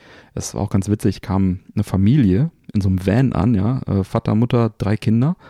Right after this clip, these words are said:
kam da so rein. „Ha, äh, wir waren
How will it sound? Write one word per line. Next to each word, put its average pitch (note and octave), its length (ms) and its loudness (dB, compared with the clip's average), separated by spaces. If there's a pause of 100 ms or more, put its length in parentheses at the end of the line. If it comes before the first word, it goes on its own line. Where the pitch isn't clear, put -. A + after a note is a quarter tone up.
(440)
kam A#2+ 140 -4
da A#2 60 2
so G#2+ 100 2
rein. B2 260 -2 (500)
„Ha, C3+ 200 -2 (600)
äh, B2+ 120 2
wir C3 120 2
waren D#3+ 220 2